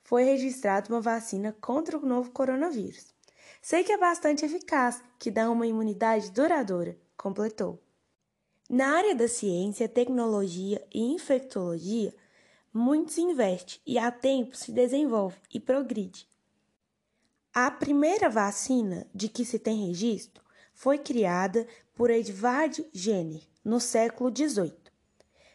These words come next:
Jenner nasceu em maio de mil setecentos e quarenta e nove, na Inglaterra,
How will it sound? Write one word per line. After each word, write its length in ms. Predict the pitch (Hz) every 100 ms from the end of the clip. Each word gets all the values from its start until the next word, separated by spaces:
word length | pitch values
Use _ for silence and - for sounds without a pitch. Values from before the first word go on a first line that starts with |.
| _
Jenner 460 | 202 240 311 320 269
nasceu 600 | 196 190 - 226 196 - -
em 140 | 220
maio 340 | 226 233 294 330
de 140 | 247
mil 240 | 247 262 392
setecentos 680 | - 294 294 - 240 226
e 60 | 247
quarenta 440 | - 240 240 240
e 80 | 277
nove, 300 | 226 202 196 - _
na 160 | 226 233
Inglaterra, 560 | 247 294 - - 151